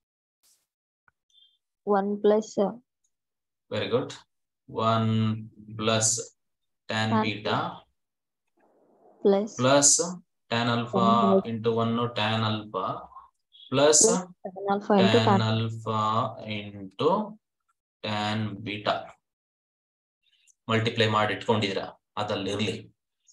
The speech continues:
Speaker 2: ಆಮೇಲೆ ಬರೋಣ ಅವನ, ಅವ್ರ ಹತ್ರಕ್ಕೆ. ಈಗ what is given? They given that alpha plus beta is equal to pi by four. Apply tan on both sides.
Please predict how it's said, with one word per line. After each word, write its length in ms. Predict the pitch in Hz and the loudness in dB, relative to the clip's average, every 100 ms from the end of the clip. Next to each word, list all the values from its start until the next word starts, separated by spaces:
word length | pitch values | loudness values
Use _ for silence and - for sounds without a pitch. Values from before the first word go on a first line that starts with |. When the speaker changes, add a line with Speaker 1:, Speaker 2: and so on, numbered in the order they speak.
| _ _ _ _ - | _ _ _ _ -10
Speaker 2:
ಆಮೇಲೆ 340 | 104 104 98 98 | -6 -6 -6 -4
ಬರೋಣ 220 | 98 98 | -2 0
ಅವನ, 160 | 98 | -2
ಅವ್ರ 340 | 98 95 95 95 | -4 -8 -8 -8
ಹತ್ರಕ್ಕೆ. 320 | 95 - - - _ - | -8 -12 -14 -20 _ -2
ಈಗ 220 | 143 - | 2 2
what 540 | - - - 143 - | 0 -4 2 2 2
is 280 | 185 117 104 | 0 0 -2
given? 400 | 107 127 123 - _ _ _ _ _ _ _ _ _ _ _ _ _ - | 0 0 -2 -8 _ _ _ _ _ _ _ _ _ _ _ _ _ -4
They 200 | 113 113 | 2 2
given 380 | 113 120 165 160 | 2 0 2 2
that 240 | 113 - | 0 -2
alpha 560 | 110 123 120 151 151 151 | -4 -4 0 2 2 0
plus 280 | 135 120 120 | -4 -4 -6
beta 480 | 117 123 127 120 113 | -6 -4 -2 -2 -2
is 180 | 107 | -4
equal 380 | 107 107 - - | -6 -8 -12 -8
to 120 | - | -8
pi 180 | - 104 | -6 -6
by 140 | 104 104 | -6 -8
four. 280 | 117 - _ _ _ _ _ _ _ _ _ _ _ _ _ _ _ _ _ - | -8 -10 _ _ _ _ _ _ _ _ _ _ _ _ _ _ _ _ _ -4
Apply 340 | 110 156 170 | 0 4 4
tan 240 | 170 117 135 | 6 2 4
on 160 | 135 | 2
both 200 | 110 107 | 0 -2
sides. 560 | 104 98 - - - - | -2 -4 -10 -12 -12 -8